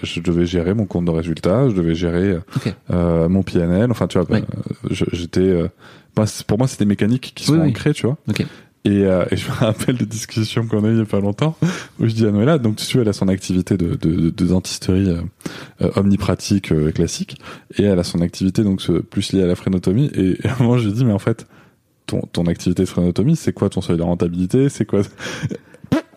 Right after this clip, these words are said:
Speaker 1: <laughs> Et, euh, et donc, on s'est posé un peu là-dessus, et on s'est aperçu, c'est derrière, derrière, on s'est aperçu que l'activité de frénotomie, elle était, euh, non bénéficiaire.
Speaker 2: Ok.
Speaker 1: Ou très peu.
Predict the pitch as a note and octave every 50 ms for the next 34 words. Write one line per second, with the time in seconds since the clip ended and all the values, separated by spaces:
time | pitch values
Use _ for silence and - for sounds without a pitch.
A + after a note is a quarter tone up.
0 | _ _ _ - - - - F3 D#3 - - D#3 C#3 - - D3 C3 A#2+ - -
1 | - E3+ E3+ F3+ F3+ D#3+ - _ - A2 A2+ A2+ A2 G#2+ G#2 G2+ G2 F#2+ F#2 -
2 | - - - - G2 F#2+ F2+ F2+ G2 G#2 G2+ G#2+ G#2 - A#2+ - - A2+ A2 B2+
3 | C3 C3 B2 - D3 C#3 A#2+ G#2+ G#2 - - C3+ C#3+ C#3+ C#3 _ - - - F#2
4 | F#2 F#2 F#2+ - F#2+ E2+ E2 E2+ F2 - - - A2+ - - F2+ F2 E2 F2 E2+
5 | E2+ E2+ - - E2 E2+ F2 F#2+ A#2 A#2 G#2 G2+ - E2 D#2+ - F2+ G2 - C3
6 | - - B2 C3 - - - - - - - _ - F2+ F2+ - - F#2 - -
7 | F2+ F2 - - F2+ F2 F2 - F#2 F2+ A2 B2+ A2+ F2+ F2 E2 - A2 A2+ A2
8 | G2+ F2+ D#2+ - - - - _ _ _ _ _ _ _ _ _ _ _ _ _
9 | _ _ _ - - - - G#2+ G#2+ A#2 B2+ B2 A2+ G#2 G#2 G2+ - - - -
10 | E2 - - - _ _ _ - G#2+ G#2+ - - A#2 D#3 F3+ - _ - A2 -
11 | - - G2 - -